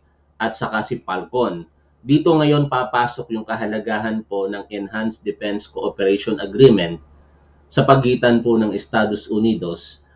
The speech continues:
at saka ng Pilipinas. Kasi katakot-takot na critisa-, critics,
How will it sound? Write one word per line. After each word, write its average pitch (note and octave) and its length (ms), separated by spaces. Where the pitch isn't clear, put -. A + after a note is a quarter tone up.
at A2 160
saka A2 240
ng G#2 160
Pilipinas. F#2+ 640
Kasi D#3+ 480
katakot-takot F#3+ 1040
na D#3 240
critisa-, C#3 720
critics, D3 800